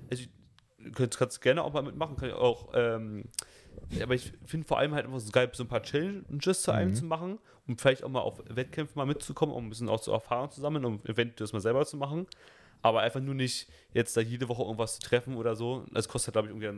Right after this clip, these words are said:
Speaker 1: irgendwie zwei Euro im Monat oder pro Woche oder irgendwas.
Speaker 2: Zwei Euro im Monat.
Speaker 1: Ja.
Speaker 2: Könnte ich noch grad so verkraften.
Speaker 1: Ja. Ja, kannst du gerne mal bei der nächsten, äh, Challenge auch mitmachen. Die wollen dann auch irgendwie mehrere Sachen auch drehen. Ähm,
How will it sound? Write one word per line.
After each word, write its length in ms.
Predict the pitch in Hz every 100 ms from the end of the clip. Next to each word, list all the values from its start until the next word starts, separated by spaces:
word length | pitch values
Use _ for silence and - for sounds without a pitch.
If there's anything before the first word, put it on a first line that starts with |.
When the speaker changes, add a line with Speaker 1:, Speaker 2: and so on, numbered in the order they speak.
| - - -
Speaker 1:
irgendwie 160 | 110 107
zwei 280 | - 107 -
Euro 280 | 117 110 110
im 80 |
Monat 300 | 104 117 123
oder 120 | 110 101
pro 200 | - 98
Woche 160 | 110 123
oder 120 | 113
irgendwas. 420 | 110 113 117 - - - - - - - -
Speaker 2:
Zwei 140 | -
Euro 80 | 92
im 60 | 101
Monat. 240 | 104 104 -
Speaker 1:
Ja. 280 | 98 95 101 - -
Speaker 2:
Könnte 300 | - 151 160
ich 60 | 143
noch 100 | 113
grad 220 | 117 123
so 80 | 120
verkraften. 600 | 117 - 120 - 147 - - - -
Speaker 1:
Ja. 200 | 104 104 170 - - - - - - -
Ja, 80 | 117
kannst 160 | 147
du 40 | 147
gerne 200 | 156 175
mal 60 |
bei 80 | 180
der 80 | 151
nächsten, 300 | 156 - 170
äh, 320 | 139 151 151
Challenge 240 | 147 160 -
auch 60 | 143
mitmachen. 320 | 180 117 113
Die 80 | 110
wollen 100 | 120
dann 120 | 135
auch 100 | 107
irgendwie 200 | 120 117
mehrere 260 | 120 165 147
Sachen 220 | 107 110
auch 120 | 101
drehen. 340 | - 107 139 - - - - - - 117
Ähm, 560 | 117 113 110 107 104